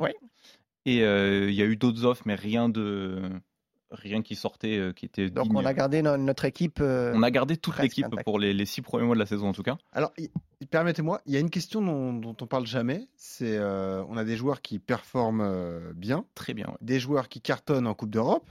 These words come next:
Speaker 3: évidemment. On va pouvoir en reparler. Est-ce qu'ils font des demandes de salaire importantes ? Est-ce qu'il y a des
Speaker 1: Avec
Speaker 3: gros
Speaker 1: prolongation,
Speaker 3: salaires au
Speaker 1: ouais.
Speaker 3: Scouting F C ?
Speaker 2: Euh, le plus gros salaire à l'instant T, je crois que c'est la prolongation de, euh, El Arouche, où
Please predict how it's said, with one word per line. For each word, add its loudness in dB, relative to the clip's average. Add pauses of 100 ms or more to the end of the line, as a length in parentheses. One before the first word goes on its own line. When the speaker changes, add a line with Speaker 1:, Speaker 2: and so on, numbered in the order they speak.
(160)
Speaker 3:
évidemment. -4
On -6
va -2
pouvoir -6
en -4
reparler. -6 (500)
Est-ce -4
qu'ils -4
font 0
des 4
demandes 4
de 2
salaire 2
importantes ? -2
Est-ce -10
qu'il 2
y 4
a 2
des 2
Speaker 1:
Avec 0
Speaker 3:
gros 4
Speaker 1:
prolongation, 2
Speaker 3:
salaires 4
au 4
Speaker 1:
ouais. -2
Speaker 3:
Scouting 0
F -12
C ? -10 (460)
Speaker 2:
Euh, 6
le 2
plus -10
gros 2
salaire 4
à 6
l'instant 2
T, 0
je -8
crois 2
que -20
c'est -2
la 6
prolongation 2
de, 2
euh, 4
El 0
Arouche, -4 (160)
où 2